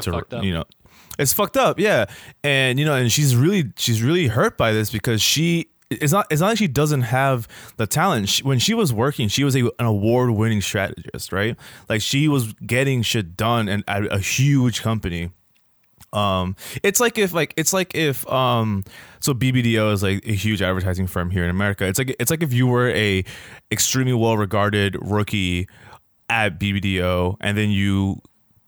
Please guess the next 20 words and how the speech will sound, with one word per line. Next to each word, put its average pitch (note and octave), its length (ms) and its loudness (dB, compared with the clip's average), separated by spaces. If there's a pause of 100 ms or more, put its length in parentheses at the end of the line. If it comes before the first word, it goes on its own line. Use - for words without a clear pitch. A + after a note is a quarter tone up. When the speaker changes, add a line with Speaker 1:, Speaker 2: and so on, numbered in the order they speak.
(120)
Speaker 2:
quit A#2 280 0
because G2 260 -4
you G2 80 -2
got D#2+ 180 -4
pregnant E2 420 -4
and G#2 120 -2
then G2+ 80 0
you A2 100 0
wanna G#2+ 160 0
go G#2 120 0
back, G#2 380 0
but A2 100 -2
everyone's G#2 360 0
like, G2 120 0
"No, G2 220 0
like, F2+ 200 -2
you, G#2 320 0 (160)
you're A2+ 140 0
probably, G#2 280 2
like, G2 180 -4